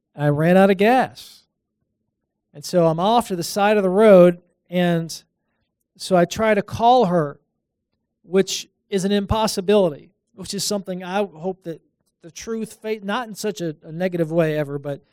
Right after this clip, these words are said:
that she turns her phone off of silent. She lives with it on silent, which is not helpful for anybody else. Calling for help, you know, to say, "Hey, I'm out of gas, out of gas." There is no answer. There is no response after, like, twenty phone calls.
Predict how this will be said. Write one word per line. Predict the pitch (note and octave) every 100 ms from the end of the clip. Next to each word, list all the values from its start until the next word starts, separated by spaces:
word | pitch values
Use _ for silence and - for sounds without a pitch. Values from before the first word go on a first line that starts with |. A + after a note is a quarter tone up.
| _ _
that | D#3+
she | - A3+
turns | G3+ - A3+ G#3
her | F3+
phone | F3+ F#3+ F3+
off | E3+ E3
of | D3
silent. | - E3+ E3+ C3+ C#3+
She | E3+
lives | E3 G#3 G3
with | G3
it |
on | F3+ E3+
silent, | - F#3 F3+ D3+
which | D#3 F3
is | D#3+
not | F3+ G3 G3
helpful | F3+ G#3+ - D#3+
for | - E3
anybody | F3+ E3+ E3 D#3
else. | D#3+ C#3 _ - - _ _ _ _ _ _ _ _ _ _ _ _ _ _ _ _ _ _
Calling | - G#3+ B3
for | G#3 G3+
help, | A3 F#3+ - _
you | F#3
know, | F#3+
to | F#3
say, | F#3 F#3
"Hey, | A3
I'm | G3+ G3
out | G3+
of |
gas, | F#3+ A3 G3+ G#3+
out | G#3
of |
gas." | G#3 A3 G3+ -
There | G3
is | F3
no | F3 G3+ A3
answer. | G#3+ G#3 - F#3
There | E3+ D#3+
is | D3+
no | G#3
response | G#3+ G#3 - F#3+ F#3 F#3 F3
after, | E3 D#3 E3
like, | D3+ D3
twenty | - G3+ G#3+
phone | G3 F#3 F#3
calls. | F3 D#3+ C3 - -